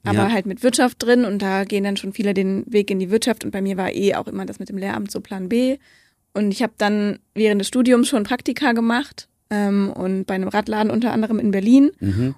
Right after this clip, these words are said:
Speaker 1: Und statt meinem Praktikantengehalt habe ich halt ein Fahrrad bekommen und mit dem bin ich dann auch nach Südamerika geflogen
Speaker 2: Mhm.
Speaker 1: und habe aber bei der Brand in Berlin auch schon das Social Media gemacht für die Radmarke halt.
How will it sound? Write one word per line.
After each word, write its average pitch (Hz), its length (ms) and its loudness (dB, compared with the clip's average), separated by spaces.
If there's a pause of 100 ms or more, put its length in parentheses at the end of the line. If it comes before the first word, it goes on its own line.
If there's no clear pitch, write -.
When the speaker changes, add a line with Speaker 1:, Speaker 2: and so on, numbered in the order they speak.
Speaker 1:
Und 202 340 0
statt - 500 -4 (240)
meinem 196 640 2
Praktikantengehalt 220 800 4
habe 202 120 0
ich 202 80 -4
halt 202 140 -2
ein - 40 -20
Fahrrad 202 300 0
bekommen 196 360 -2
und 202 100 2
mit 190 160 0
dem 190 140 4
bin 180 80 -4
ich 185 80 -6
dann 180 140 -2
auch 190 140 -4
nach 185 140 -2
Südamerika 202 560 0
geflogen 180 640 -2
Speaker 2:
Mhm. 101 580 0
Speaker 1:
und 214 240 2
habe - 160 0
aber 214 180 2
bei 196 180 0
der 196 280 0 (220)
Brand 220 360 6
in 208 120 -2
Berlin 214 420 4
auch 202 160 0
schon 208 260 -4
das - 320 -6
Social 196 260 -4
Media 175 300 0
gemacht 160 480 -4
für 202 380 2 (560)
die 196 80 2
Radmarke 196 560 -4
halt. 202 260 -4